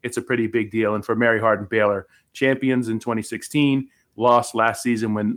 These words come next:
when they were so close and, and, and just couldn't put any points on the board against Mount Union's defense in the Stag Bowl, and, and then have been dominant this season. They obviously have a goal of, of getting back as well. So we talk all the time about how Ma-, Mount Union has this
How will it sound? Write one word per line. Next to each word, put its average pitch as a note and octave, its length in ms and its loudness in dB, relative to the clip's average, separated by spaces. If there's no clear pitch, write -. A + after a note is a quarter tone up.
when F#2+ 420 -6
they G#2+ 80 -4
were G2 80 -4
so G#2+ 220 -4
close A2+ 460 0
and, G#2+ 180 -2
and, G2+ 400 -4
and G2+ 100 -4
just G2 120 -8
couldn't A2 200 0
put A2 140 0
any G2+ 140 -2
points A2 280 -2
on G#2 100 2
the G2+ 60 0
board G2+ 260 2
against G2+ 260 -2
Mount G#2 200 0
Union's G2+ 260 -2
defense G2+ 460 -2
in G#2 140 -6
the G2 80 -6
Stag G2+ 360 0
Bowl, G2 320 -2
and, G#2 180 -2
and B2 160 6
then B2 120 6
have A#2 140 2
been G#2 180 2
dominant A#2+ 460 4
this A#2+ 180 2
season. G2+ 320 -2
They A#2 140 6
obviously G#2+ 340 0
have G2+ 200 0
a F#2+ 60 -4
goal G2 300 -2
of, F#2 180 -8
of G2 160 -8
getting G2 260 -6
back G2 260 -4
as F#2+ 120 -12
well. A2+ 140 4
So A2+ 280 0
we D3+ 140 6
talk G3 360 6
all D#3 220 6
the D3 60 4
time C#3+ 300 6
about B2 240 4
how A#2 180 4
Ma-, A#2+ 180 0
Mount A#2+ 360 0
Union C#3 300 0
has A#2 300 -2
this A2+ 480 -6